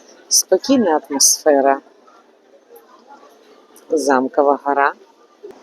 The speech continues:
І через цю чудову аркаду ми знову потрапляємо на англійську набережну Ніцци. У Ніцці все починається з моря і закінчується Літак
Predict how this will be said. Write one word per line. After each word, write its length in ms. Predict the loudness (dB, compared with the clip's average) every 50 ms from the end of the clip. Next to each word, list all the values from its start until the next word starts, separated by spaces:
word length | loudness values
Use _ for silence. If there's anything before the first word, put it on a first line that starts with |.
| -20 -20 -20 -20 -20 -20 -16 -12 -10
І 60 | -6
через 480 | -2 0 2 4 4 4 4 2 0 0
цю 320 | 0 2 2 2 0 0 -4 _
чудову 600 | -16 -8 -4 -4 -2 2 4 4 4 4 0 -2 0
аркаду 720 | 0 -2 -2 -4 -2 0 2 2 2 2 0 -2 -6 -6 -8 _ _ _ _ _ _ _ _ -4
ми 100 | -2 0
знову 420 | 0 2 2 2 2 4 2 0
потрапляємо 880 | 0 -2 -4 -2 -2 -2 -2 -2 -2 0 2 2 2 2 0 -2 -4 -4 -2
на 60 | -2
англійську 840 | -2 -2 -4 -6 -6 -2 -2 0 0 -2 -4 -4 -2 0 0 0 0 -4 _ _ -6
набережну 800 | -4 -2 0 2 2 2 0 0 -2 0 0 0 0 0 0 0 0
Ніцци. 640 | 2 2 2 2 0 0 -4 -6 -6 -4 -6 -6 -8 _ _ _ _ _ _ _ _ -20 -20 -20 -20 -20 -20 -6 0 2
У 80 | 2
Ніцці 520 | 4 4 4 2 2 0 -2 -2 -2 -2 -4 -4 -10
все 280 | -6 -4 0 0 0
починається 920 | 0 0 0 0 0 0 0 2 2 2 4 4 2 2 0 0 2 2 2
з 160 | 2 0 0
моря 420 | 2 4 6 6 6 4 2 -2 -2 -8 -20 -20 -20 -20 -20 -20 -20 -20 -20 -20 -20 -20 -20 -20 -20 -14 -8
і 200 | -4 -2 0 0
закінчується 1200 | 2 4 2 2 2 -2 -4 -2 0 0 0 0 0 2 4 2 2 2 -2 -6 -4 -2 -2 -4 -4 -8 -16 -20 -20 -20 -20 -20 -20 -20 -20 -20 -20 -8 -2 2
Літак 520 | 2 2 2 2 0 2 4 2 2